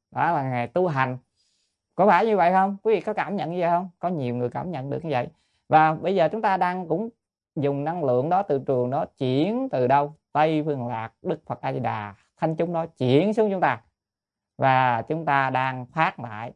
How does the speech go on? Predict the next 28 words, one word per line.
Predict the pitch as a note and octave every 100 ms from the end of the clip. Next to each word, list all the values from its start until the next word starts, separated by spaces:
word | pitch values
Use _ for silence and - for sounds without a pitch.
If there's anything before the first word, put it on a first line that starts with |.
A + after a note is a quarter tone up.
| _ _ _ -
Cho | D#3
nên | D#3+ -
ai | E3 F3 F3 E3+
đang | D#3+ D#3+
nghe | D#3 D#3 D#3+
đều | C3+ A#2 G#2+
thấy | C#3 F3 F3+
hoan | F3+ G3+ F#3
hỷ, | A#2+ B2 F3 -
an | E3 E3
lạc, | A#2+ G#2+ - _ - _ -
thấy | G3+
pháp | - A#3+ C4
hỷ | E3+ F#3+
sung | - A3+ G#3
mãn, | C#3+ C#3 A3+
thường | F#3 D#3+ C3+
tâm | C#3 C3+ C3
sanh | C#3 B2+
hoan | B2+
hỷ | A2+
là | B2+ A#2
vậy. | G#2 G2+ _ _ _ _ _ _ _ _ _
Cho | E3 D3+
nên | D3 C3
là | A2+ - -
đó | E3 F#3 B3
là | G#3 C3 G#2